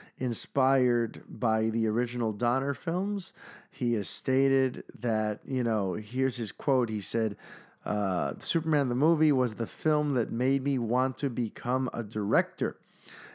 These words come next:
And his current, you know, on, on his Twitter profile, his banner image is that shot of Christopher Reeve bridging the gap in a broken train,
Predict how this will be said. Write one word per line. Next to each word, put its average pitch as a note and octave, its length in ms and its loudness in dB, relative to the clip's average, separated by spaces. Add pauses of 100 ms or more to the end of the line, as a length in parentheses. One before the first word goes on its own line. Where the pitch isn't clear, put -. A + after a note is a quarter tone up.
(140)
And A#2+ 140 0
his B2+ 160 0
current, E3 480 2
you D3 60 2
know, C3+ 80 2
on, B2+ 320 0
on B2 200 -2
his B2+ 200 -2
Twitter F3+ 340 0
profile, G2 800 -4 (580)
his A#2+ 720 -2
banner C#3 600 0
image F#2 580 -6 (340)
is B2 180 -4
that B2 260 0
shot C#3+ 340 0
of B2+ 160 -2
Christopher C3 560 -2
Reeve C3+ 580 2
bridging C3+ 520 0
the B2 100 -2
gap B2+ 420 0
in A2+ 80 -2
a A2 60 -2
broken A#2+ 480 -2
train, C3 680 -4